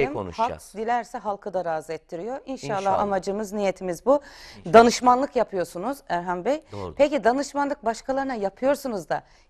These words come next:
Speaker 1: kendinize yapıyor musunuz? Erhan, merak ediyorum.
Speaker 2: Yok.
Speaker 1: İzleyenlerim de merak ediyorlar.
Speaker 2: Yok.
Speaker 1: Erhan Bey acaba primlerini ödüyor mu? Kendisi
Speaker 2: <laughs>
Speaker 1: S G K'lı mı? Kendisi, e, e, Bağkurlu mu?
Speaker 2: Evet.
Speaker 1: Ben merak ettiğim
Speaker 2: Benim,
Speaker 1: gibi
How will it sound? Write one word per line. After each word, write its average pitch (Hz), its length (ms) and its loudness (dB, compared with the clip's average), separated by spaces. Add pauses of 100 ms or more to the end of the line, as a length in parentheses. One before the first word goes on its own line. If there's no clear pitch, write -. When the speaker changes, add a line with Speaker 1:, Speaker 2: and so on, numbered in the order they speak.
Speaker 1:
kendinize 208 500 0
yapıyor 302 380 4
musunuz? 233 380 -6 (300)
Erhan, 240 420 6
merak 247 380 4
ediyorum. 220 340 2
Speaker 2:
Yok. - 80 -10
Speaker 1:
İzleyenlerim 226 540 4
de 359 80 4
merak 240 360 6
ediyorlar. 175 360 2
Speaker 2:
Yok. - 80 0 (300)
Speaker 1:
Erhan 247 400 8
Bey 285 160 6
acaba 262 360 8
primlerini 226 600 0
ödüyor 214 440 8
mu? 202 220 2 (400)
Kendisi 240 460 6
Speaker 2:
<laughs> - 60 4
Speaker 1:
S 220 120 4
G 208 180 4
K'lı 208 360 8
mı? 294 200 6 (260)
Kendisi, 214 480 0 (220)
e, 190 60 4 (440)
e, 185 200 -6
Bağkurlu 269 500 4
mu? 180 180 -2 (180)
Speaker 2:
Evet. 110 240 -4 (480)
Speaker 1:
Ben 220 320 6 (280)
merak 214 440 6
ettiğim 233 260 -2
Speaker 2:
Benim, 156 100 2
Speaker 1:
gibi 226 180 -2